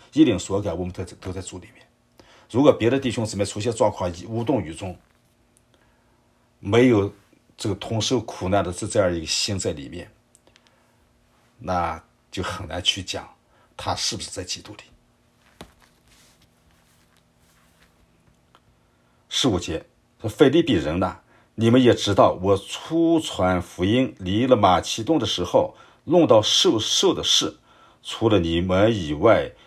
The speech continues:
并没有别的教会攻击我。”说，“腓立比人呐，你，你们也知道，我初传福音。”刚才我们说，保罗到了欧洲的第一站就是腓立比，在，在那儿就开始了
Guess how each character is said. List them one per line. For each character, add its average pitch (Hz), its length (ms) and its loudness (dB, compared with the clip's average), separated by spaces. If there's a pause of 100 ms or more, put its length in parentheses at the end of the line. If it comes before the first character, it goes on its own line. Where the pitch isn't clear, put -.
(220)
并 110 320 2
没 80 240 0
有 80 140 0
别 80 320 0
的 95 80 -4
教 82 300 -2
会 71 160 -10
攻 - 200 -14
击 - 220 -18
我。” - 80 -20 (2500)
说 117 100 -6
，“腓 117 120 -4
立 143 100 -2
比 95 120 -4
人 87 540 -6
呐， 80 160 -6
你， 92 140 -6 (140)
你 95 140 -8
们 95 100 -2
也 87 100 -2
知 - 180 -10
道， - 240 -4 (440)
我 87 120 -8
初 - 240 -8
传 90 220 -8
福 - 140 -12
音。” 78 160 -10
刚 92 120 -2
才 90 80 -6
我 78 120 -4
们 78 60 -8
说， 85 240 -10 (500)
保 98 160 6
罗 101 420 6 (400)
到 107 160 8
了 104 160 2
欧 104 180 0
洲 95 220 0
的 98 100 -4
第 85 260 -8
一 92 100 -4
站 92 260 -2
就 87 140 -10
是 - 80 -16
腓 78 160 -12
立 82 160 -12
比， - 180 -20 (560)
在， 101 140 2
在 98 240 0
那 104 80 4
儿 98 80 4
就 82 80 -4
开 - 260 0
始 - 160 -4
了 82 80 -4